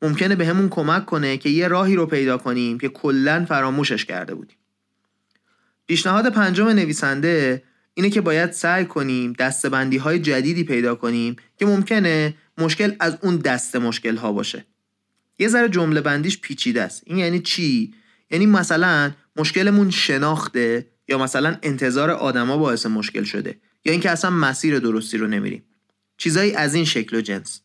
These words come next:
بعد که متوجه شدیم الان فکر می‌کنیم مشکل از چه نوع مشکل‌هاییه، باید سعی کنیم که نوع‌های دیگر رو هم پیدا کنیم. مثلاً توی اون مثال پناهگاه سگ‌ها مردم فکر می‌کردن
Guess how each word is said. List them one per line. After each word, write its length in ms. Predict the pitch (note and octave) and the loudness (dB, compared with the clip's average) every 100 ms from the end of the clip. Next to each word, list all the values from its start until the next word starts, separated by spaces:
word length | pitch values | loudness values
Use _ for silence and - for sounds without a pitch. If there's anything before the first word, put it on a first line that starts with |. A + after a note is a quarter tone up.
| _ _ _ _ _ _ - | _ _ _ _ _ _ -2
بعد 180 | G#3 | -2
که 80 | - | 0
متوجه 480 | D4 A#3 F#3+ D#3+ D#3 | 0 2 0 0 0
شدیم 280 | D3+ C#3+ C3+ | 0 -2 -2
الان 240 | - C#3+ C#3+ | -2 -2 -2
فکر 280 | C#3 C3+ | -4 -4
می‌کنیم 340 | C#3 C3 C3+ C3+ | -6 -4 -4 -2
مشکل 320 | C3+ - D3 | -4 -2 -2
از 120 | C3 | -4
چه 200 | - D3+ | -4 -2
نوع 540 | D3 C#3 C3+ A2+ - - | 0 0 0 -2 -8 -6
مشکل‌هاییه، 1080 | C#3+ - C#3+ C3+ C#3 C#3 C#3 G3 E3 C#3 C3+ - - - | -4 -2 -2 -2 0 0 0 2 2 0 -4 -12 -16 -4
باید 240 | D#3 G3 | 0 0
سعی 200 | G3+ G3 | 0 -2
کنیم 240 | G3+ G3+ | 0 0
که 100 | G3 | 0
نوع‌های 520 | F#3+ C#3+ - C3 D#3+ F3 | 0 -2 -4 -2 0 0
دیگر 360 | D3 C3+ D3+ | -2 0 2
رو 80 | E3 | 2
هم 180 | D#3 D3+ | 2 0
پیدا 320 | C3+ A2+ A2+ | 0 0 -2
کنیم. 260 | G#2+ - - _ _ _ _ _ | -4 -12 -16 _ _ _ _ _
مثلاً 640 | D3+ D#3 D#3+ E3+ E3+ C#3 C3 - _ _ | -4 0 0 2 2 2 0 -8 _ _
توی 120 | F#3 | 0
اون 200 | G3+ G3+ | 4 4
مثال 440 | F3 D3+ E3 E3 A#2+ | 2 2 2 2 0
پناهگاه 640 | - C3 C3 B2+ C3 B2+ | 0 0 0 -2 -4 -4
سگ‌ها 760 | B2+ C#3 B2+ C3+ D#3 D#3 C3 C3 - _ | -4 -2 -2 -2 -2 0 -2 -4 -18 _
مردم 340 | D3 C#3+ D3+ F3+ | 0 2 2 0
فکر 260 | G3+ G3+ | 0 -2
می‌کردن 640 | E3+ D3 A#2 A#2 A2+ A#2 | -2 -2 -2 0 0 0